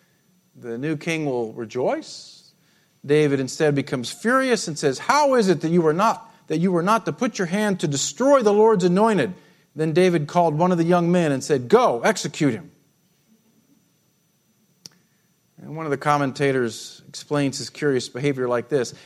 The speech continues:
David still respects Yahweh's anointed one. David seems to feel that Saul's very wickedness is somehow part of Yahweh's providential design.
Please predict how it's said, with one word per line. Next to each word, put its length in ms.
David 380
still 400
respects 640
Yahweh's 480
anointed 480
one. 240
David 320
seems 300
to 100
feel 260
that 160
Saul's 400
very 300
wickedness 800
is 200
somehow 540
part 320
of 140
Yahweh's 500
providential 800
design. 840